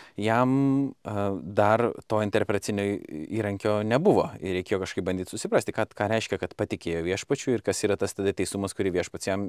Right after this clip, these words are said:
įskaitė. Nes mūsuose, čia užbaigiant tokį mano monologą, kuris tarsi turėtų virsti į klausimą, e, tikėjimas yra laikomas tam tikra vidinė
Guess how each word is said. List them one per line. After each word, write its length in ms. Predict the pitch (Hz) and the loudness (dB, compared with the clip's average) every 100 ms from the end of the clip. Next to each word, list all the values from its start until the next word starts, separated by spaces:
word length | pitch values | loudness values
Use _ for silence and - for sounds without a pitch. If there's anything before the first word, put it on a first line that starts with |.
| - | -6
įskaitė. 440 | - - 101 - | -2 2 2 2
Nes 160 | 92 - - - - - | -2 -4 -10 -20 -20 -12
mūsuose, 600 | 101 117 190 175 - 135 - - | -2 0 2 2 4 2 0 -4
čia 100 | - | 0
užbaigiant 480 | - 110 85 71 - | 2 2 0 -2 -10
tokį 220 | 80 92 | -10 -6
mano 160 | 92 87 | -4 -2
monologą, 400 | 90 90 104 87 | -2 0 0 0
kuris 240 | 82 73 | -4 -4
tarsi 300 | - 87 85 | -2 -2 -2
turėtų 260 | - 90 90 | -4 -4 -2
virsti 220 | 92 - 90 | -4 -4 -2
į 20 | |
klausimą, 380 | 104 123 127 120 - - _ _ _ - | 0 0 0 -2 -4 -20 _ _ _ -20
e, 280 | - 104 92 - | -10 -6 -6 -8
tikėjimas 680 | - - 135 165 160 151 - - _ - | -8 2 4 4 2 -2 -6 -10 _ -6
yra 220 | 110 117 | -2 2
laikomas 640 | 113 117 - 113 117 - - _ | 4 2 0 -4 -4 -8 -12 _
tam 200 | 113 127 | -2 0
tikra 440 | - - 98 107 147 _ _ _ _ - | -2 -6 0 0 0 _ _ _ _ -10
vidinė 540 | 101 92 95 120 165 | -6 -2 0 0 0